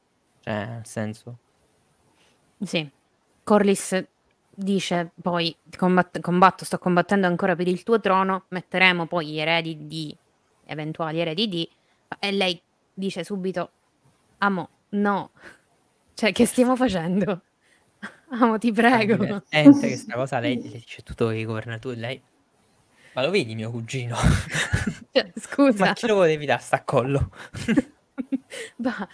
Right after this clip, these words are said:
Speaker 2: non ho indossato la corona e va bene così", dice. "Basta, non ci pensiamo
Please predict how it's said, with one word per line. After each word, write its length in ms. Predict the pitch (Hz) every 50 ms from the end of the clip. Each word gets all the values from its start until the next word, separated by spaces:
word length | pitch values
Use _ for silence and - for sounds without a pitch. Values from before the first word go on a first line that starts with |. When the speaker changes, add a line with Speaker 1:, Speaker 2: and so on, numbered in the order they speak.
| - - -
Speaker 2:
non 240 | 220 233 247 262
ho 80 | 285 330
indossato 640 | 359 339 294 262 247 247 - - - 302 302 - 277
la 120 | 240 226 214
corona 600 | - 226 226 247 277 302 302 294 294 277 233 _
e 140 | - 240 247
va 160 | 226 240 247
bene 280 | 233 240 285 285 262 247
così", 420 | - 214 202 202 - 226 214 196
dice. 500 | 175 180 185 175 165 - - 165 170 - _ _
"Basta, 720 | - 208 196 247 254 233 - - - - - 156 156 175 - _ _ _ _ -
non 160 | - 262 269 262
ci 100 | 277 262
pensiamo 440 | 269 262 247 - 269 247 220 202